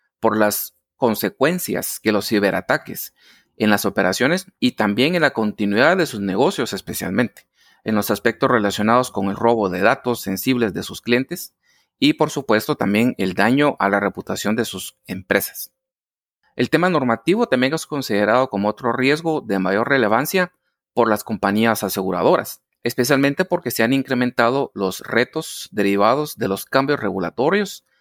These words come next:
para su implementación. Por ejemplo, podemos citar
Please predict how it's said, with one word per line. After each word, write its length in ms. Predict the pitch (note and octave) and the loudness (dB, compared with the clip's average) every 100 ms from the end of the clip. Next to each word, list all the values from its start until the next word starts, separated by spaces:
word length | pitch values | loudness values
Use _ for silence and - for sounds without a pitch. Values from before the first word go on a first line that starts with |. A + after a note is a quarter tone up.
| _ _ | _ _
para 200 | G2+ G2+ | 0 0
su 160 | F#2+ G#2 | 0 0
implementación. 880 | F#2+ - F#2+ F#2 F2 F#2 A#2+ A2 - _ _ _ _ _ | -2 -2 -4 -2 -6 -2 0 0 -4 _ _ _ _ _
Por 120 | A2+ | 2
ejemplo, 480 | A#2 E3+ G2+ D#2 - | 2 0 0 -2 0
podemos 380 | G#2+ A2+ C3 D#3 | 2 2 2 -2
citar 400 | E3 - A2+ | -2 0 -2